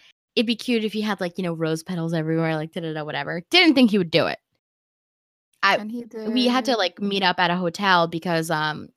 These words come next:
Speaker 1: he's married. No, I'm
Speaker 2: <laughs>
Speaker 1: kidding. <laughs>
Speaker 2: Well, that's what I was gonna say earlier. I was gonna say you should mention that you guys were in a long-distance relationship for a very long time.
Speaker 1: Yeah, we've been in a long-distance relationship for, like, seven years.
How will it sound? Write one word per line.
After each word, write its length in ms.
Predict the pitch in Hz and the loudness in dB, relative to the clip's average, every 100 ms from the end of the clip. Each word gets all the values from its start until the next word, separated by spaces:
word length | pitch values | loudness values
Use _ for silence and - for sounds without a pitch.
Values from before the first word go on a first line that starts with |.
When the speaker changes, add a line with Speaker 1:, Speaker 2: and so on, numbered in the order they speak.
| _ - | _ -6
Speaker 1:
he's 180 | 196 175 | -4 2
married. 300 | 175 175 - | 4 4 2
No, 120 | 156 | 0
I'm 60 | 277 | 4
Speaker 2:
<laughs> 20 | |
Speaker 1:
kidding. 240 | - - 466 - | 4 4 2 2
<laughs> 80 | - 523 - | 4 2 2
Speaker 2:
Well, 120 | 269 | 2
that's 160 | - - | 2 2
what 60 | |
I 40 | 320 | 0
was 100 | 294 | 2
gonna 160 | 294 | 0
say 160 | 277 269 | 0 -2
earlier. 360 | 240 359 - 185 | -2 -2 0 0
I 80 | |
was 80 | 185 | -2
gonna 160 | 208 214 | -4 -6
say 120 | 220 | -6
you 140 | 196 208 | -6 -6
should 120 | 220 | -6
mention 380 | 233 320 233 185 | -4 -4 -6 -6
that 80 | 185 | -6
you 120 | 175 | -6
guys 160 | 170 180 | -6 -6
were 100 | 165 | -6
in 60 | |
a 80 | 165 | -6
long-distance 680 | 165 165 160 180 190 202 - | -8 -8 -8 -8 -10 -10 -8
relationship 440 | 165 185 233 - - _ _ _ _ _ _ _ | -10 -8 -10 -10 -16 _ _ _ _ _ _ _
for 80 | 175 | -12
a 40 | 160 | -10
very 160 | 156 | -10
long 140 | 160 156 | -12 -14
time. 180 | 175 190 | -8 0
Speaker 1:
Yeah, 280 | 170 147 180 | 0 0 -2
we've 180 | 240 220 | -4 0
been 120 | 277 | 2
in 120 | 285 | 4
a 80 | 269 | 6
long-distance 600 | 220 220 233 220 240 214 | 4 2 -2 -2 -2 0
relationship 540 | 208 185 190 202 185 | 0 0 -2 -4 -4
for, 100 | 190 | -2
like, 280 | 175 160 - | -2 -2 -6
seven 280 | - 165 196 | -2 -2 0
years. 340 | 180 156 208 | 0 0 -4